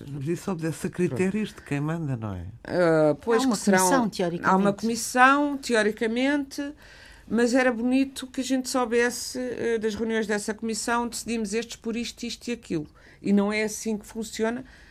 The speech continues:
Speaker 2: Seria bom, porque devia haver, devia haver um crivo e, para aquilo ser importante, percebes? Eu, eu acho.
Speaker 1: Percebo.
Speaker 2: Mas, não havendo, devia, pelo, eu acho que era urgentíssimo, como política da cultura,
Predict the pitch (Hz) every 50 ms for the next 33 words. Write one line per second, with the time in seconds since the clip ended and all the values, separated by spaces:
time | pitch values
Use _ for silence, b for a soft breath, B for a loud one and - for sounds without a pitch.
0 | B B B - - - 202 208 220 233 220 180 196 180 170 160 156 - - -
1 | - 135 147 180 180 175 165 185 202 151 - 156 151 170 143 135 135 160 180 202
2 | 226 220 - 262 262 269 262 262 311 349 392 B B B B B B B - 208
3 | 240 240 - - - 214 202 202 - 247 254 247 - 262 262 262 254 247 - -
4 | - - 214 196 175 151 - - - - _ - - - _ _ - - - 165
5 | 160 165 - - - - - - 156 156 143 - - 170 170 147 117 - - -
6 | - - - - - - - - - B B B B - - 214 240 247 240 220
7 | 185 165 160 156 - - - 202 226 254 262 277 269 240 247 214 170 143 120 107
8 | - - - B B B B B B B B B B B B B - - - 165
9 | 170 190 240 220 202 214 247 240 214 185 165 160 - 196 214 220 196 - 160 202
10 | 202 196 214 226 196 175 170 - - - 180 170 180 196 214 240 214 190 190 226
11 | 226 214 202 - - 160 - - - - 139 147 139 - - - - 135 - 165
12 | 180 233 233 - 220 202 - 180 165 160 165 - 156 139 139 - 135 113 110 117
13 | 135 78